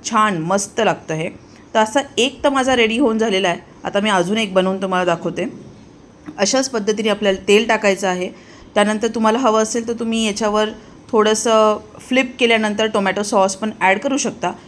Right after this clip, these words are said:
पण already आपण याच्यामध्ये टोमॅटोज पण टाकले आणि खाताना पण आपण टोमॅटो वापरणार आहोत, म्हणजे टोमॅटो सॉस बरोबर खाणार आहोत. तुम्हाला हवं असेल तर कुठली भाजी असेल, बटाट्याची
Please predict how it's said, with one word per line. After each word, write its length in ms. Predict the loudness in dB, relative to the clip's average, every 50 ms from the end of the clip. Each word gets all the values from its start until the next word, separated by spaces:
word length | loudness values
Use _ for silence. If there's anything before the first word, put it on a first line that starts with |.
| -20 -20 -14 -8
पण 80 | -2 0
already 300 | 2 4 4 2 2 0
आपण 160 | -2 -2 -4
याच्यामध्ये 340 | -6 -6 -6 -6 -8 -4 -2
टोमॅटोज 420 | -2 0 0 0 -2 -2 -4 -4
पण 180 | -4 -4 -2 -2
टाकले 360 | -2 -2 -2 -2 -2 -2 -2 -4 -6 -8
आणि 120 | -8 -6 -4
खाताना 380 | -4 -4 -2 -2 -2 -2 -2 -2
पण 140 | -2 -2 -4
आपण 240 | -2 -2 -4 -4
टोमॅटो 500 | -2 0 0 0 0 -2 -2 -2 -4 -4 -2
वापरणार 500 | 0 0 0 0 0 -2 0 0 0 0
आहोत, 240 | 0 -2 -4 -6 -8 -10 -12 -16 -12
म्हणजे 180 | -8 -6 -6 -2
टोमॅटो 380 | -2 0 0 0 0 -2 -2 -2
सॉस 460 | 0 2 2 2 0 -4 -8 -10 -4
बरोबर 320 | 0 0 0 0 -2 -4 -4 -2
खाणार 240 | -2 -2 0 0 0
आहोत. 180 | -2 -4 -6 -12 -16 -20 -20 -20 -20 -20 -14 -6 -2
तुम्हाला 240 | 0 2 4 6 6
हवं 180 | 6 4 2
असेल 240 | 0 -2 -4 -6 -6
तर 40 | -6
कुठली 260 | -8 -8 -8 -6 -2
भाजी 380 | 2 2 2 2 2 2 0 0
असेल, 280 | 0 0 -2 -4 -4
बटाट्याची 640 | -4 -4 -4 -4 -4 -6 -6 -6 -6 -6 -6 -6